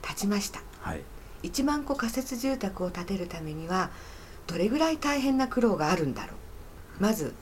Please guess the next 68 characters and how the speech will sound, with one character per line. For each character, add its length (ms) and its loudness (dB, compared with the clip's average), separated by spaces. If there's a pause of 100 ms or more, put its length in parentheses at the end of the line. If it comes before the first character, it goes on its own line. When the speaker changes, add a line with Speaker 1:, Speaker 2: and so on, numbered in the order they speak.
(280)
Speaker 1:
住 180 6
宅 280 2
を 60 2
建 160 2
て 100 4
る 180 2 (240)
土 120 0
地 120 -2
は 120 2
ど 180 2
う 60 10
や 100 6
っ 20 2
て 340 0 (160)
選 260 0
ん 40 -4
だ 120 -6
ん 100 -10
だ 100 -10
ろ 100 -10
う。 20 -10 (680)
一 220 4
万 200 8
戸 140 8
分 300 6
の、 200 8 (460)
え 40 2
ー、 840 2 (260)
資 160 0
機 120 4
材 220 4
は 240 6
ど 140 8
う 60 8
や 100 6
っ 20 -2
て 300 0 (100)
集 220 2
め 120 10
た 120 -2
ん 120 -4
だ 120 -6
ろ 100 -8
う。 40 -10 (840)
そ 140 -2
れ 80 2
か 140 0
ら、 180 8 (460)
一 220 2
万 240 6
世 120 0
帯 340 2
の 140 8
被 80 0
災 280 4
者 220 6
に 240 6
入 260 6
居 140 2
し 80 -2
て 80 0
も 140 4
ら 80 4
う 20 4
た 200 0
め 120 4
に 140 0
は、 200 4